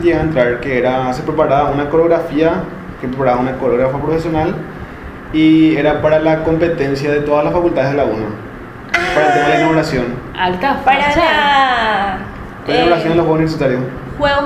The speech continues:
Speaker 2: Universitarios. Ay, ¿vos te fuiste? ¿Qué año fue?
Speaker 1: Sí, yo estuve en el dos mil catorce, estuvimos doscientos cincuenta
Speaker 2: Mira,
Speaker 1: personas.
Speaker 2: yo ingresé en el dos mil dieciséis, no sé.
Speaker 1: En el dos mil catorce participamos doscientas cincuenta personas y nos descalificaron porque hasta,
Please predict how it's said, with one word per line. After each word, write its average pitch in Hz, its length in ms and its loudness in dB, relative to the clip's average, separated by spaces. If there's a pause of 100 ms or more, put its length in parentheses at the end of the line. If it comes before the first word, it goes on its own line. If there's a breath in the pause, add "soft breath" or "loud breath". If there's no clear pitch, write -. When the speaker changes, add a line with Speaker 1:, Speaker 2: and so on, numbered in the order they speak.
Speaker 2:
Universitarios. 285 760 -2
Ay, 370 160 2
¿vos 466 120 2
te 294 100 0
fuiste? 269 360 -2
¿Qué 381 80 0
año 370 340 2
fue? 262 180 2
Speaker 1:
Sí, 151 360 -2 (100)
yo 160 320 0
estuve 156 360 -2
en 160 60 0
el 165 80 0
dos 165 180 2
mil 156 180 0
catorce, 147 680 0 (440)
estuvimos 160 560 0
doscientos 170 640 2
cincuenta 143 800 2
Speaker 2:
Mira, - 180 -8
Speaker 1:
personas. 226 280 0
Speaker 2:
yo 247 60 4
ingresé 254 220 0
en 220 200 0
el 254 60 0
dos 247 100 -6
mil 202 120 -6
dieciséis, 208 500 -10
no 202 60 -6
sé. - 300 -10 (280)
Speaker 1:
En 147 80 -4
el 156 80 -2
dos 160 80 2
mil 156 120 2
catorce 156 300 2
participamos 160 540 0
doscientas 156 300 0
cincuenta 156 260 -2
personas 165 420 0
y - 20 0
nos 156 120 0
descalificaron 156 600 -2
porque 131 180 -4
hasta, 135 100 -6